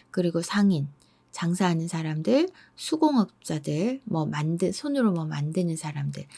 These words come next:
초가집에서 주로 살았고요. 그리고 법적으로는 과거 응시할 수 있다 하지만 사실 공부를 할 수도 없고 늘 농사 짓고 나면은 뭐 너무너무 바빠서 사실상 불가했습니다.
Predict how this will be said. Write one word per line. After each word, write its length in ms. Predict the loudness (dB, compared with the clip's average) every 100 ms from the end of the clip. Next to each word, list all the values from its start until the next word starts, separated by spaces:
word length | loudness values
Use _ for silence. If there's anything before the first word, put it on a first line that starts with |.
| -20 -20 -14
초가집에서 880 | 2 4 6 4 2 -2 -2 -4 -6
주로 260 | -6 -6 -6
살았고요. 800 | -6 -6 -8 -6 -4 -2 -4 -8 -14 -20 -20 -14
그리고 520 | -8 -4 0 2 2 -2 -18 _
법적으로는 1080 | 4 4 6 6 6 6 4 4 4 4 2
과거 440 | 2 2 4 6
응시할 520 | 8 6 4 4 4
수 160 | 4 4
있다 280 | 2 2 0
하지만 720 | 2 2 4 6 6 4 0 -10 -20 -2
사실 420 | 4 6 8 6
공부를 560 | 8 8 10 10 8 8
할 160 | 6
수도 320 | 4 4 4
없고 560 | 4 2 4 6 6 4
늘 560 | 6 8 8 8 6 2 -12 -20 _ 4
농사 380 | 8 10 8
짓고 280 | 6 2 4
나면은 480 | 4 6 6 6 4
뭐 160 | 2 2
너무너무 520 | 4 6 6 4 0
바빠서 640 | -4 -4 -2 -2 -2 -4 -10 -18 -16
사실상 720 | -2 0 4 2 2 0 0 0
불가했습니다. 960 | 0 0 0 0 -2 -2 -2 -4 -10